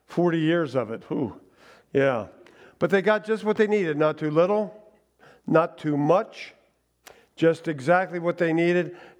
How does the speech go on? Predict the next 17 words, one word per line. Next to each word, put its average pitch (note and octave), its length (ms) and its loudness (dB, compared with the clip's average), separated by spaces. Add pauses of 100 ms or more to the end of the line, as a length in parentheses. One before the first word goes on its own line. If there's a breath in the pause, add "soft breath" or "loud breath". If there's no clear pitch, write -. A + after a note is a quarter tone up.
God F#3 320 4
saw F#3+ 280 0
to F3+ 140 -6
it F3 100 -6
that E3 160 -12
they F3+ 160 2
were D#3+ 180 -2
sustained E3+ 960 0 (340 loud breath)
on D#3+ 240 2
a D#3 60 0
daily D#3 480 0
basis. E3 540 -4
And F#3+ 120 0
this G3 220 -4
is F3 120 -6
important G3 760 -4
because - 920 -6